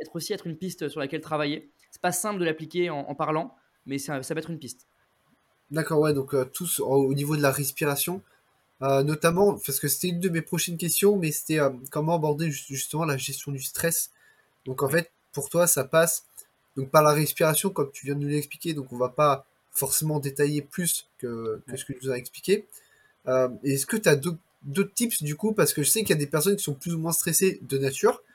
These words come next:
Speaker 1: Bien sûr.
Speaker 2: notamment quand faut parler devant une assemblée. Est-ce que t'as des petits tips, justement, euh, par rapport à ça ?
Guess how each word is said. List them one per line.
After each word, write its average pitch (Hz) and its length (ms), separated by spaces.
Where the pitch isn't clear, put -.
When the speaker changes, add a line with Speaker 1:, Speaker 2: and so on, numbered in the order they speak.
Speaker 1:
Bien 113 100
sûr. 147 100
Speaker 2:
notamment 185 480
quand 165 160
faut 147 160
parler 160 260
devant 147 140
une 143 120
assemblée. 151 460
Est-ce - 80
que 214 80
t'as 208 120
des 156 120
petits - 180
tips, - 440
justement, 160 600
euh, 139 80
par 139 140
rapport 135 240
à - 20
ça ? 135 220